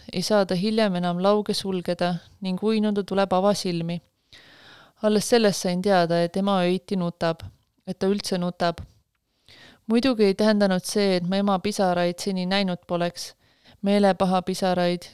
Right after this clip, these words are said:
kui me lapsed olime olnud halvad, jõuetuse pisaraid, kui olime olnud liiga targad, usaldamatuse pisaraid. Õnnitlemisel, kohtumisel ja tänus jäid mu ema silmad alati rõõmsaiks ja puhtaiks,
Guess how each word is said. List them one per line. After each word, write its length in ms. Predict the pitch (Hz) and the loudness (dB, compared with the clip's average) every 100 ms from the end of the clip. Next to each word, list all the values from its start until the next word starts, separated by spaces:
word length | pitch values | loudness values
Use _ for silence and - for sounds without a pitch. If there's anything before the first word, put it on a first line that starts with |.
| - | -8
kui 160 | 202 202 | -2 2
me 160 | 208 | 2
lapsed 520 | 190 196 - 202 185 180 | 4 2 0 -2 0 0
olime 280 | 180 175 | 0 0
olnud 300 | 180 185 175 165 | 0 0 0 0
halvad, 460 | 202 202 202 - - _ _ - - _ - | 0 2 -2 -4 -18 _ _ -20 -20 _ -2
jõuetuse 560 | 202 208 196 190 190 180 | 2 4 2 0 -2 0
pisaraid, 680 | 190 190 185 180 180 - - - _ - | 2 2 4 2 0 -4 -20 -20 _ -4
kui 180 | 190 196 | 2 4
olime 360 | 196 185 190 | 4 2 2
olnud 260 | 196 185 175 | 2 2 2
liiga 240 | 214 190 | 0 0
targad, 540 | 185 196 214 208 185 - - _ - - _ - | 0 2 2 0 -2 -4 -20 _ -20 -20 _ -6
usaldamatuse 720 | 202 214 196 208 208 208 208 | 2 2 2 0 -2 -2 -4
pisaraid. 560 | 190 185 180 170 170 - - _ _ _ _ - - - _ - | -4 -2 -2 -2 -4 -6 -18 _ _ _ _ -20 -20 -20 _ -4
Õnnitlemisel, 960 | 233 240 233 - 208 208 - 202 202 202 - _ _ - | 2 4 2 2 2 2 0 -2 0 -2 -6 _ _ 0
kohtumisel 760 | 214 - 196 196 196 196 196 190 | 0 0 -2 -2 -2 -2 -2 -2
ja 160 | 180 | -2
tänus 440 | 190 208 196 185 190 | 2 2 2 0 0
jäid 240 | 180 175 | 0 -2
mu 140 | 185 196 | -2 0
ema 220 | 208 202 | 0 -2
silmad 380 | 208 196 185 185 | -2 -2 -2 0
alati 340 | 196 - 175 | 0 -2 -2
rõõmsaiks 580 | 196 190 175 190 185 - | 0 -2 -2 -4 -4 -8
ja 60 | 185 | -6
puhtaiks, 680 | 185 - - 170 170 - | -6 -6 -6 -6 -6 -14